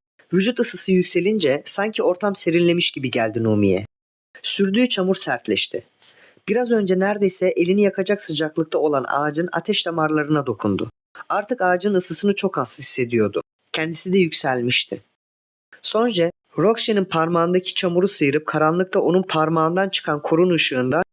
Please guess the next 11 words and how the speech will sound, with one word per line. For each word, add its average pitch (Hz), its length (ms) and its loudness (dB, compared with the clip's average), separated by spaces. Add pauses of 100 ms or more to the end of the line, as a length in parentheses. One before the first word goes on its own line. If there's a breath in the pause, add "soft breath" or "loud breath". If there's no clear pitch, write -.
(300)
dikkatle 196 440 -2
iyileşen 165 480 2
yarasına 151 480 0
baktı. 101 440 -4 (460)
İnce 208 300 2
bir 233 120 2
kabuk 190 340 -2
dışında 151 360 0
yaradan 160 360 0
eser 156 300 -2
kalmamıştı. 113 640 -2